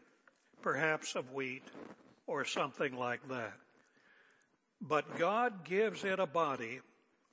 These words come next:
just as he wished, and to each of the seeds a body of its own." We'll go to verse forty-one before we stop.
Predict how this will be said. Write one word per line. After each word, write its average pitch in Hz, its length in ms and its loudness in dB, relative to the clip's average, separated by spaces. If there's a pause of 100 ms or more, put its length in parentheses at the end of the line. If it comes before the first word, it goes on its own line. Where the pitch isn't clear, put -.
(500)
just 151 380 0
as 160 140 0
he 175 120 -2
wished, 127 540 -4 (1200)
and 139 460 2 (1300)
to 160 260 -2 (100)
each 180 520 -2 (180)
of 143 200 -2
the 127 120 -8
seeds 156 460 -4
a 131 40 -6
body 127 320 -2
of 135 80 -4
its 156 200 -4
own." 160 240 -2 (100)
We'll 131 120 -8
go 139 140 -6
to 143 60 -4
verse 135 220 -6
forty-one 135 560 -6
before 120 260 -10
we 120 140 -14 (200)
stop. 113 320 -8